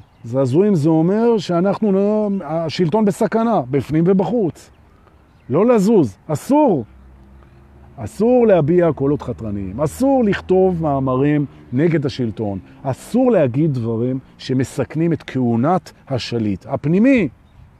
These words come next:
שמשתקף בחוץ. ובנקודה שזה מתחיל, אנחנו מתחילים לראות אכיפה. בית החופש זה מקום שבודק מאוד בדיוק בפנים, בפנים, בפנים,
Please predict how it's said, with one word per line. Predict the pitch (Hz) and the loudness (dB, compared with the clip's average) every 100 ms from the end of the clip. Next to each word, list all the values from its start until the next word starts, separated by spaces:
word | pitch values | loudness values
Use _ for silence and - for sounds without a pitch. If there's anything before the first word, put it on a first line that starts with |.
| _ - - - | _ -20 -20 -18
שמשתקף | 101 101 - 98 123 113 | -14 -12 -12 -8 -8 -8
בחוץ. | - - - - _ - - - - - _ _ - | -12 -18 -20 -20 _ -20 -20 -20 -20 -20 _ _ -14
ובנקודה | 95 107 110 113 120 175 | -8 -6 -6 -6 -2 -2
שזה | - 113 156 | -2 -4 -2
מתחיל, | 143 - 185 214 233 196 _ _ _ - _ _ - | -4 -4 0 2 0 -4 _ _ _ -20 _ _ -14
אנחנו | 95 135 139 | -6 -6 -4
מתחילים | 113 - 113 139 120 | -6 -4 -2 -2 0
לראות | 107 131 160 - | 0 0 -2 -4
אכיפה. | 135 - 127 101 - 117 76 - - - - - - - - - - - - - - - - - - - | -6 -6 -6 -8 -8 -10 -12 -20 -20 -20 -20 -20 -20 -20 -20 -20 -20 -20 -20 -20 -20 -20 -20 -20 -20 -4
בית | 120 214 | 0 0
החופש | 185 - 185 - 208 226 - - - _ - - - | 0 2 2 2 0 0 -2 -6 -18 _ -20 -20 -8
זה | 101 135 | -2 -2
מקום | 127 220 | 0 0
שבודק | 170 165 127 139 113 131 175 196 - - 135 | 2 2 2 0 0 0 0 -2 -10 -12 -4
מאוד | 139 170 170 - 226 170 147 | -2 0 0 2 2 2 0
בדיוק | 147 131 131 190 202 135 | 0 0 0 0 -2 -2
בפנים, | 147 - 247 233 175 | -6 -2 0 2 2
בפנים, | 170 233 247 214 | 0 0 2 2
בפנים, | 180 - 254 262 139 | 0 0 0 0 -2